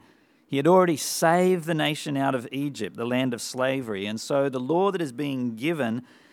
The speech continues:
is not to be obeyed in order to earn God's love. God has already expressed his love to them in rescuing them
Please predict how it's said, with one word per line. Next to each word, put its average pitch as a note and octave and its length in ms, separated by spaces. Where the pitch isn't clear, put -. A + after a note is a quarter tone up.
is C3+ 180
not G#3 220
to B3 100
be F#3+ 200
obeyed D3 400
in C#3 120
order C#3+ 200
to - 260
earn D#3+ 400
God's A2+ 320
love. A2 260
God D#3+ 180
has C#3 120
already C#3+ 220
expressed D#3 720
his C3+ 180
love B2+ 320
to F3+ 220
them A2+ 180
in A#2 160
rescuing D3 720
them F#2 240